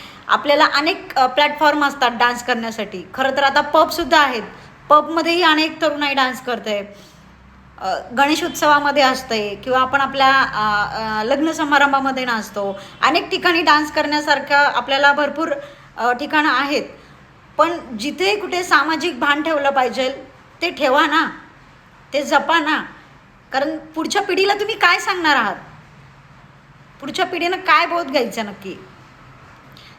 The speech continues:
छत्रपती शिवाजी महाराजांची जयंती आहे, तर महाराजांनी काय केलं ते त्याचे, अ, प्रदर्शनं भरवा, तिथे ते करा. बाबासाहेब आंबेडकरांची जयंती आहे,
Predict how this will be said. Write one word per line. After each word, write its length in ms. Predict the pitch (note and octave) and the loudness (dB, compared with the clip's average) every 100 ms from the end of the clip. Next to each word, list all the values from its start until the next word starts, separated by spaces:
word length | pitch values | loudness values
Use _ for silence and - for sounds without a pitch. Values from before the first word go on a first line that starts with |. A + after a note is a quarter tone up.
| - | -2
छत्रपती 440 | D4+ D#4+ F4 E4+ | 0 2 2 2
शिवाजी 300 | F#4+ E4 D#4+ | 0 0 0
महाराजांची 600 | D#4 D4 C4+ C4+ C4 C4 | 4 4 4 2 0 -2
जयंती 380 | A#3 A3+ A3 G#3 | -2 -2 -2 -4
आहे, 100 | G#3 | -4
तर 40 | C#4 | 0
महाराजांनी 580 | C#4+ C4+ D#4+ F4 E4+ | 4 4 4 2 0
काय 180 | F4 C4 | 2 0
केलं 380 | A#3+ G#3 F#3+ F3 F3 - - - - - | 0 -4 -2 -4 -6 -18 -20 -20 -20 -10
ते 80 | E4+ | -8
त्याचे, 540 | D#4+ - D#4 D#4 F#4+ G4 G4+ - D4 D4 | -8 2 2 4 0 0 -4 -10 -8 -2
अ, 840 | C#4+ C4+ C4+ C4 B3 A#3+ A#3+ A#3 | 0 2 4 4 2 2 0 0
प्रदर्शनं 600 | A#3 D4 C#4+ D#4 D#4 C#4 | 0 0 0 0 -2 -2
भरवा, 540 | C4 B3 A3 G3+ F3+ - - - - - - | -2 0 2 2 2 -2 -12 -20 -20 -20 -12
तिथे 560 | D4 E4 E4 D4 - - | -2 0 2 0 -4 -2
ते 100 | D#4+ | 0
करा. 440 | D#4+ - B3 G3 F#3 A3 - - _ - _ - _ _ _ _ _ _ _ - - - - - - | 2 4 4 2 0 -6 -18 -20 _ -20 _ -20 _ _ _ _ _ _ _ -20 -20 -20 -20 -20 -16
बाबासाहेब 520 | G#3+ B3 C4 D#4 C4 D#4 | 0 0 2 0 0 0
आंबेडकरांची 680 | D4 D#4 D#4+ D#4+ D#4 D#4 | 0 -4 -2 -4 -4 -6
जयंती 400 | D4 C#4+ B3+ A3+ | -6 -6 -6 -8
आहे, 400 | A3+ G3+ G3+ F3+ | -6 -6 -6 -10